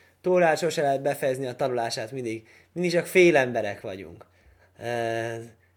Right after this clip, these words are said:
van egy ilyen mondás érdekes a Talmudban, ez mondjuk szerintem egy megnyugtató dolog, hogy én ódom mész, ve heci táv ószaibe jódaj, senki se hal úgy meg, hogy a fele annak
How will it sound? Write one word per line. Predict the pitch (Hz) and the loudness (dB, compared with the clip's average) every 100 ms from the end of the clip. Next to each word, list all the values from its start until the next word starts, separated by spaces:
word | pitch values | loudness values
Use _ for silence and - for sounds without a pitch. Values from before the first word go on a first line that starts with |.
| _ _ | _ _
van | 127 147 | -8 -2
egy | 135 131 | -2 -2
ilyen | 127 | -2
mondás | 139 139 120 110 - | -2 -4 -2 -2 -2
érdekes | 117 113 - 117 123 | -6 -6 -10 -10 -10
a | - | -4
Talmudban, | 151 135 120 120 127 131 | -4 -2 -4 -6 -8 -4
ez | 151 131 | -6 -4
mondjuk | 127 127 | -6 -6
szerintem | - 127 123 | -8 -10 -8
egy | 131 | -4
megnyugtató | 127 120 107 107 107 110 | -4 -4 -8 -12 -8 -4
dolog, | 123 110 123 135 _ _ _ _ | -2 -2 -4 -10 _ _ _ _
hogy | - 113 113 - | -10 -8 -8 -2
én | 180 170 170 | 0 2 0
ódom | 160 156 127 127 | -2 0 0 -2
mész, | 151 156 147 - - _ _ - | -2 -2 -2 -4 -10 _ _ -8
ve | 131 | -4
heci | 160 151 143 | -2 -2 -4
táv | 131 135 127 | -2 -2 0
ószaibe | 143 143 135 120 117 117 | 0 0 0 -2 0 0
jódaj, | 131 120 107 120 131 _ _ _ | 0 0 -4 -6 -10 _ _ _
senki | - 185 170 151 | -2 0 0 -2
se | 160 | -2
hal | 143 139 | 2 2
úgy | 135 139 | 0 -2
meg, | 170 135 147 - _ _ - | -2 0 -2 -8 _ _ -10
hogy | 123 | -6
a | 127 | -2
fele | - 160 131 131 | 2 4 4 2
annak | 135 123 - | -2 -6 -10